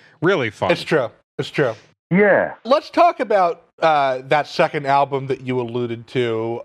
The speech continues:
Speaker 2: I, you know, that's, that's obviously probably the thing that, that, that people sort of grieve or, or, or are most upset about having been lost from the,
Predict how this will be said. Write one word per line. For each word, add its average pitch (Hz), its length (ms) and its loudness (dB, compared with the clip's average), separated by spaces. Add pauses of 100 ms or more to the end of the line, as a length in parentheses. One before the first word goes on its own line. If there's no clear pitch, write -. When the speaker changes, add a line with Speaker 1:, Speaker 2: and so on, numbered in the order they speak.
(140)
Speaker 2:
I, 131 340 0
you 151 140 -4
know, 131 300 -2 (260)
that's, 156 240 0
that's 160 240 0
obviously 139 840 0 (680)
probably 185 480 2
the 143 140 -4
thing 147 440 -2
that, 131 260 -2
that, 127 240 -2 (140)
that 131 200 -2
people 147 400 0
sort 139 180 -2
of 117 160 -10
grieve 139 520 0
or, 113 240 0
or, 117 300 -2 (200)
or 117 300 0
are 120 200 0
most 139 340 -2
upset 139 320 0
about 123 460 0
having 123 320 -4
been 123 180 -2
lost 120 380 -2
from 110 240 -4
the, 107 240 -6